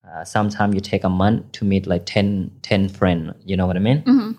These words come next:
Speaker 1: So this is the, the really good thing for me. And, uh,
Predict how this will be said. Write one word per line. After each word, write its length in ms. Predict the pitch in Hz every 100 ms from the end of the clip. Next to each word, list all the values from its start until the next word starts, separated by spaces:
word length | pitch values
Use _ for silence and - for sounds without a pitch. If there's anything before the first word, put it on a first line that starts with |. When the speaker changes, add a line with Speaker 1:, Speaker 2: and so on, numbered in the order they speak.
| _
Speaker 1:
So 240 | - 107 92
this 260 | 101 98
is 200 | 98 92
the, 420 | - 92 87 82 87
the 140 | 92
really 280 | 90 90 90
good 260 | - 80
thing 220 | - 87 90
for 140 | -
me. 300 | 87 87 120 - _ - - _ _ _
And, 280 | _ 82 80
uh, 480 | 76 _ _ _ _